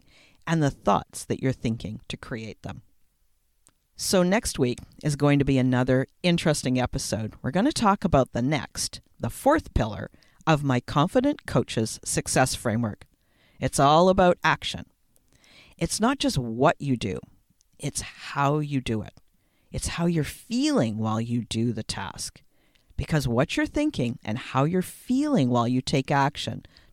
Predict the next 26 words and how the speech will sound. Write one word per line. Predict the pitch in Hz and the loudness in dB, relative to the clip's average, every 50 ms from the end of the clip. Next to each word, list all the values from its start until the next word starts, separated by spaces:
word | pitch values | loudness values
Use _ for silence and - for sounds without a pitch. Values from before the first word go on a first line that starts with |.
| _ _ - | _ _ -10
totally | - - 262 285 320 311 311 302 311 330 339 - - | -4 -2 0 0 0 -2 -4 -4 -6 -6 -8 -10 -10
affects | - - - - - - - - - - - - - | -10 -4 -4 -4 -4 -4 -6 -10 -10 -10 -10 -10 -8
the | - 117 | -6 -4
results | 113 113 - - 101 117 - - - - | -2 -2 -2 -2 -4 -4 -6 -8 -10 -8
you're | 131 127 | -6 -2
gonna | 143 135 151 147 | -2 -2 -2 -2
get. | 139 110 87 - - _ _ _ _ _ _ _ _ _ _ _ _ _ _ - - - _ - | -4 -6 -8 -8 -12 _ _ _ _ _ _ _ _ _ _ _ _ _ _ -20 -20 -16 _ -6
If | 156 160 | 0 2
you've | 175 156 - - - | 2 2 2 0 2
always | 160 214 294 349 392 359 330 | 4 4 4 4 4 2 4
wondered | 262 202 180 165 151 139 135 | 4 4 4 6 4 4 4
why | 139 135 131 127 | 4 4 4 4
you're | 127 123 123 | 2 2 2
not | 120 117 120 123 165 233 - - | 2 2 4 4 4 2 2 -2
getting | - 254 247 269 262 | -2 -2 0 2 2
the | 254 240 | 4 4
results | 214 208 196 190 175 175 - - - - | 4 4 4 4 4 4 4 0 -2 -2
you | 143 123 | 0 0
want, | 120 127 135 160 175 151 135 131 - - | 0 2 2 2 4 4 2 2 -2 -4
even | - 139 202 226 277 269 220 | -4 -2 0 2 2 4 4
though | 185 196 | 6 4
you're | 208 185 156 127 123 | 4 4 2 2 2
working | 120 127 156 202 - - 240 226 | 2 2 2 2 0 -2 -2 0
your | 208 170 165 - - | 0 0 -2 -4 -6
tail | - - 202 214 262 285 202 | -8 -4 -2 0 0 2 0
off, | 117 90 71 55 - - _ | 0 -2 -4 -6 -8 -10 _